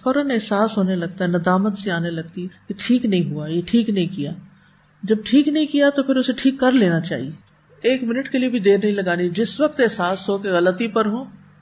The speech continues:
فوراً پلٹ جانا چاہیے۔ تو دعا میں اپنی کوتاہی کا اعتراف، اپنی غلطی کا اعتراف، یہ دعا کی قبولیت کے اہم ترین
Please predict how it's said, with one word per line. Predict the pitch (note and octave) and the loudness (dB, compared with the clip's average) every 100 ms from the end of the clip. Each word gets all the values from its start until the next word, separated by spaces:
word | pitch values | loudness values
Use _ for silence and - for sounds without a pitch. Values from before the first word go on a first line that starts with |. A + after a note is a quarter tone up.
| _ - | _ -2
فوراً | G#3+ A#3 A#3 | 2 2 2
پلٹ | G3 G3 F#3+ | 0 0 0
جانا | F3 E3 | -2 -2
چاہیے۔ | E3 C#3+ C#3+ F#3+ - - _ _ _ | -4 -6 -6 -12 -18 -20 _ _ _
تو | A3 | 2
دعا | F3 G3 G#3+ D4 | 6 6 6 4
میں | C#4+ C4 | 2 2
اپنی | C4 - G3+ G#3 | 2 -2 0 0
کوتاہی | A3 F3+ F#3 F#3 A3+ | 2 2 4 4 4
کا | G3 | 2
اعتراف، | F#3+ F3+ D#3 D#3 D#3+ - | 0 0 0 -2 -4 -6
اپنی | - F#3 F#3+ G3 | -6 -4 2 4
غلطی | F3 F#3+ G3+ | 4 4 2
کا | A3 G3+ | 0 2
اعتراف، | F3+ F3+ D#3 D#3 D#3 - - | 0 0 -2 -4 -8 -12 -4
یہ | F#3 A#3+ A#3 A3+ | 2 4 4 2
دعا | D3+ F#3 G3 G#3+ | 2 4 6 4
کی | G#3 G#3+ | 2 2
قبولیت | G3 E3+ F#3+ G3 A3+ | 2 4 6 6 4
کے | G3 A3+ | 2 0
اہم | G3+ F#3+ G3+ | 4 4 4
ترین | G3 G3 A#3+ | 4 4 4